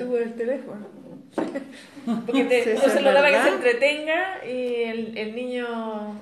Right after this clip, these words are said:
Speaker 1: maneja el teléfono mejor que el papá, llamó veinte veces.
Speaker 2: Sí, en sala cuna ya le, con el dedito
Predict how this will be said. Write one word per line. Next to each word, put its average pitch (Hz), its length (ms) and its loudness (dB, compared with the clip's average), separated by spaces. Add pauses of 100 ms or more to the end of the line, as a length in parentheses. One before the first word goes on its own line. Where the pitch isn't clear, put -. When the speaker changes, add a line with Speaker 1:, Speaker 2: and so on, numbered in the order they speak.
Speaker 1:
maneja 220 360 -6
el 214 80 -6
teléfono 233 380 -6
mejor 226 280 -6
que 226 100 -6
el 220 80 -6
papá, 254 600 -2
llamó 220 320 -6
veinte 220 340 -8
veces. 247 340 -6
Speaker 2:
Sí, 226 80 -4
en 214 140 0
sala 208 340 -4
cuna 233 240 -6
ya 247 440 -4
le, 240 420 -8
con 233 140 -4
el 233 140 -2
dedito 269 440 -4